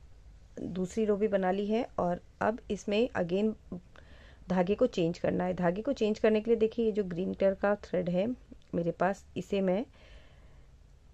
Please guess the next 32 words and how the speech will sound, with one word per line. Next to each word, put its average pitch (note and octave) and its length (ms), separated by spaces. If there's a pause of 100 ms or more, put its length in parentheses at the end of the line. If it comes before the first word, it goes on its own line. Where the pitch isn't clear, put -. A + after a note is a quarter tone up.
यहाँ F3 240
पे - 200
एक A3 180
डबल A3 200
क्रोशिया G#3 440
है, B3 240 (840)
इसी A#3 200
में B3+ 100
फंसा E3+ 340
दूँगी D#3+ 280
पहले F3 380
इस E3+ 160
तरह E3+ 160
से। - 220 (1400)
ओके, C#4 300
लास्ट G3 340
वाली G#3+ 160
डबल F#3+ 220
क्रोशिया F#3+ 320
में G3+ 120
हमें G3 140
बनाना F#3 320
है G#3 160
डबल F#3+ 200
क्रोशिया F3+ 380 (120)
और F3+ 180
अब A3 140
इसे B3+ 180
आधा F3+ 320
ही G3 240
ओवर G#3+ 280
करेंगे। A3+ 440